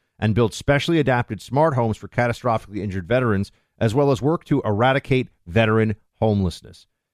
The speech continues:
David Marshall served in the Army during World War Two and fought in the Battle of the Bulge. He's never forgotten the sacrifices of his comrades in arms, nor the efforts of first responders on nine eleven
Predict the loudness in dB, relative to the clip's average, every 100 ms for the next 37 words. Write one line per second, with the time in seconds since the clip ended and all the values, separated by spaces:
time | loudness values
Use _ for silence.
0 | _ 4 4 4 2 0 -2 -8 -4 -2
1 | -2 0 0 0 -2 -2 -2 -2 -2 -4
2 | -2 -4 -2 0 0 -2 -2 0 -2 -6
3 | -2 0 2 0 0 0 0 -4 -12 _
4 | _ _ -2 0 2 4 4 0 -4 -2
5 | -2 -2 -4 -4 -2 -2 -4 -2 -2 -2
6 | -4 -4 -4 -4 -2 0 -2 -4 -4 -2
7 | -2 -4 -10 _ _ 0 0 0 0 -2
8 | -6 -6 -2 -2 -4 -4 -2 -2 -2 -4
9 | -4 -2 -2 -2 0 0 0